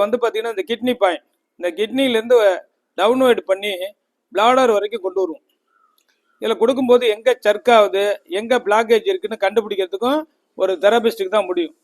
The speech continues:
அப்ப இந்த ஸ்டிக்கை வந்து எப்படி பிடிக்கணும், எவ்வளவு நேரம் பிடிக்கணும், இதெல்லாம் வந்து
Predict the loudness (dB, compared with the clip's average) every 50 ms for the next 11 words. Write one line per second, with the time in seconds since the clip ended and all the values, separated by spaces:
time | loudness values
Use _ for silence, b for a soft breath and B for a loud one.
0 | _ _ _ -20 -20 _ _ -10 -10 -2 2 2 2 2 2 0 2 4 4 4
1 | 4 2 -2 -8 -6 2 4 4 4 4 4 2 2 2 2 0 -2 -2 -2 -4
2 | -4 -4 -4 -2 -2 -2 -2 0 0 0 0 0 0 0 0 0 -2 -2 -4 -8
3 | -10 -10 -8 -8 -6 -4 -4 -4 -4 -2 -2 -2 -2 -2 -4 -4 -4